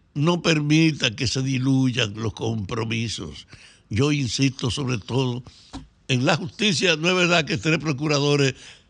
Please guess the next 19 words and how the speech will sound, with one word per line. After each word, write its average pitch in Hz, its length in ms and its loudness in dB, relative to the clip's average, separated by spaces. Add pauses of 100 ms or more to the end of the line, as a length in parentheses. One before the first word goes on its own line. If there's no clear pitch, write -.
(140)
garantizan 139 920 2 (280)
la 147 160 4
superación 151 680 0
de 156 80 2
la 151 140 4
inmoralidad 175 840 4
de 139 160 -2
la 135 100 4
justicia. 113 640 -6 (500)
No 165 200 4
es 160 120 8
verdad 185 600 4 (200)
que 165 140 4
un 214 180 2
compromiso 196 960 2 (240)
de 170 200 6
refundar 180 520 4
la 196 180 2
policía 196 600 2